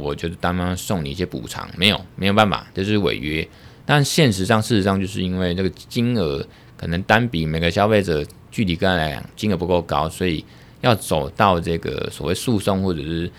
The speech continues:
消保官那边协商的机会不高。可是因为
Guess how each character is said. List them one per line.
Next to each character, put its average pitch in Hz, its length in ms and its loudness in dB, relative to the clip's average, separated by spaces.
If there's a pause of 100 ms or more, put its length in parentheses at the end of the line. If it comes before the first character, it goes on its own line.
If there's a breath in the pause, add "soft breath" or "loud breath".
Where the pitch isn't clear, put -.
(160 loud breath)
消 104 160 2
保 82 100 2
官 85 200 0
那 85 80 0
边 87 120 0
协 71 220 -6
商 78 220 -6
的 69 80 -12
机 - 240 -6
会 87 120 0
不 - 240 -10
高。 80 320 0
可 - 80 -10
是 110 160 -4
因 131 120 2
为 120 180 2